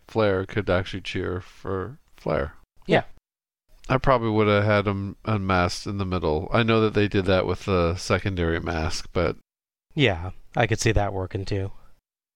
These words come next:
Speaker 2: So, after being a solid world champion with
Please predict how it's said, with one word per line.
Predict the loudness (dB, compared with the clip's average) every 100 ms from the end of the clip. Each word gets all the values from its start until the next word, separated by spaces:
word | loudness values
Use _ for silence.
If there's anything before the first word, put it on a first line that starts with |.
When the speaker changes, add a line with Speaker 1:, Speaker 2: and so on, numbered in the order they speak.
| _ _ _ _ _ _ _ _ _ _
Speaker 2:
So, | -2 2 2 2 0
after | -2 0
being | 0 2 0
a | -2 -4 -4
solid | 2 2 2
world | -2
champion | -2 -2 -2 -4 -4 -6 -8 -12 -18 _ -10
with | -4 -4